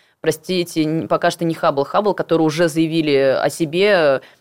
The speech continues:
на, на международном уровне, которые действительно будут бороться и которых мы ждем с новыми программами. И третья пара. Я думаю, что на чемпионате России будет очень сильная, серьезная борьба за третье место. Я, э, по моему мнению, э, Джонатан, Стифани – колоссальные катальщики.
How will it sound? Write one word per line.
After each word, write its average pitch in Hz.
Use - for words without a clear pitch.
на, 151
на 160
международном 165
уровне, 139
которые 147
действительно 185
будут 151
бороться 147
и -
которых 156
мы 143
ждем 143
с -
новыми 151
программами. -
И 185
третья 208
пара. 147
Я 180
думаю, 202
что -
на 151
чемпионате 156
России 185
будет 165
очень 185
сильная, 151
серьезная 151
борьба 147
за 180
третье 160
место. 139
Я, 170
э, 156
по 180
моему 196
мнению, 147
э, 135
Джонатан, 160
Стифани – 165
колоссальные 165
катальщики. -